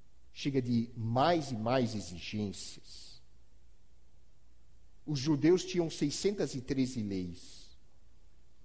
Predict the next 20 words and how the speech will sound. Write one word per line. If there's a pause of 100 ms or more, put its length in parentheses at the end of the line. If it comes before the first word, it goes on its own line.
(100)
Eu
acho
que
nós,
cristãos,
conseguimos, (260)
com
a
nossa
brilhante
criatividade, (220)
colocar
mais
umas
seiscentas
e
treze
em
cima
das